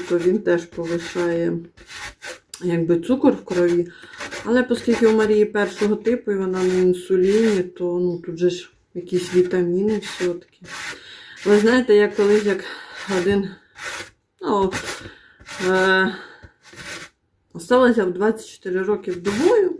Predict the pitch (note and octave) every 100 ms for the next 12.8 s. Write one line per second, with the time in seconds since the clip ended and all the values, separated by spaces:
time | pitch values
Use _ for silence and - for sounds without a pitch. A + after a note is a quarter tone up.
0 | - A#3 G#3+ A#3+ G3+ G#3 G#3 - G3+ F#3+
1 | F#3 F3+ - - _ _ A3+ A3+ B3 A#3
2 | A#3 A#3 G#3+ G#3+ A#3+ A#3 G3 F3 E3+ E3+
3 | - - E3+ E3+ E3 E3+ E3 F3 - G3
4 | G3+ G3+ - - - - F#3+ F3+ D#3 D#3+
5 | F3 - F4+ D4+ A#3+ A#3 A#3+ G#3 C#4+ D4+
6 | A#3 A#3 A3+ A3 C#4 D4+ C#4 A3 G#3+ G#3
7 | - - - - - A#3+ B3+ B3 A#3+ A#3+
8 | A#3 A3+ - A#3 - B3 C4+ E4+ E4 -
9 | G#3 G3 - G3 G3+ G3 - - - F#3+
10 | G3 A3+ A3+ A3 G#3 A3 A3+ - - G3+
11 | F#3 E3+ E3 E3 F3+ F#3 F#3+ F#3 F3+ -
12 | F#3+ F#3 B3 - G#3+ D#3 C#3+